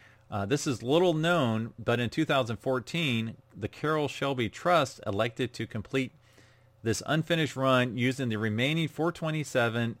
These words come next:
S C chassis numbers. So these are actually three thousand numbered cars. To avoid federal and state safety issues as well as E P A requirements for new model year vehicles, the Sanction two Cobras were not offered for street use.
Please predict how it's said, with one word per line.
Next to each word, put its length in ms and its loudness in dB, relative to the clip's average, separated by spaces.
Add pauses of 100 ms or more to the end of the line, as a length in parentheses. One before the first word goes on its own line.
S 220 0
C 180 -4
chassis 520 -4
numbers. 460 -4
So 120 -4
these 260 2
are 160 -2
actually 640 -2 (500)
three 260 0
thousand 720 -2 (760)
numbered 560 0
cars. 680 0 (880)
To 100 2
avoid 340 4
federal 280 6
and 80 2
state 320 0
safety 380 0
issues 320 -2
as 160 -2
well 260 0
as 180 0
E 140 2
P 160 0
A 100 4
requirements 600 0
for 140 -6
new 180 0
model 300 2
year 240 0
vehicles, 580 2
the 160 0
Sanction 420 -4
two 180 -2
Cobras 440 2
were 80 -2
not 320 0
offered 360 0
for 160 -8
street 360 -8
use. 340 -10